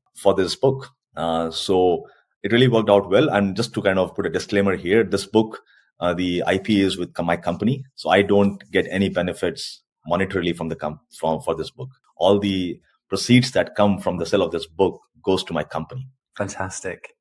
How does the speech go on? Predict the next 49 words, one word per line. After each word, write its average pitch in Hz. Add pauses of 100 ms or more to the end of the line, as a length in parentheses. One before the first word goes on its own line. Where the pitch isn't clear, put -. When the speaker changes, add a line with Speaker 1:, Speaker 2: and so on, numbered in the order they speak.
(140)
Speaker 1:
So 92
I 98
also 135
wanted 143
to 127
ensure 110
that 104
there's 98
no 110
conflict 98
of 85
interest 82
here. 67 (100)
Speaker 2:
Right. 123
Speaker 1:
So -
I -
released 117
this 127
book, 98 (320)
and 98
this 123
is 131
the 117
book 107
that 101
you 95
see 101
here, 82
Maximize 82
Your 82
Life. 78
It's 85
available 95
Speaker 2:
Maximize 85
Your 107
Life. 98
Speaker 1:
on 90 (260)
Coupang, 92
Coupang, -
Kyobo 92
Mungu, 90 (100)
Y 87
P 95
Books, 87 (300)
all 101
the 101
bookstores 90
in 85
Korea. 87